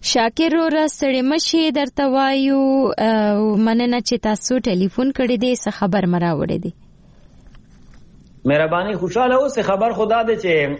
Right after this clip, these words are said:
Speaker 2: م، دلته په لکي مروت بیټني ایریا کې، ا، ا، ګیس او تیل وتلي دي، ډېر وخت راسي او بلا نقصان هم پې شوی دی، په دې باندې خرچې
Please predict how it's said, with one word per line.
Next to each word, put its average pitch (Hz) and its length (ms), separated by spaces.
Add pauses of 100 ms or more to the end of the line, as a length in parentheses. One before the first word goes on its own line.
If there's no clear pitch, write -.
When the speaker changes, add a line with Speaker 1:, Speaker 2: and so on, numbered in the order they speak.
Speaker 2:
م، 143 200
دلته 175 260
په 185 120
لکي 165 360
مروت 151 360
بیټني 143 380
ایریا 170 360
کې، 147 540 (120)
ا، 123 340 (460)
ا، 135 200
ګیس 175 420
او 151 120
تیل 180 260
وتلي 180 400
دي، 165 120
ډېر 165 260
وخت 180 220
راسي 151 300
او 135 100
بلا 143 340
نقصان 185 400
هم 220 160
پې 214 80
شوی 160 280
دی، 147 80
په 147 140
دې 160 220
باندې 156 220
خرچې 135 360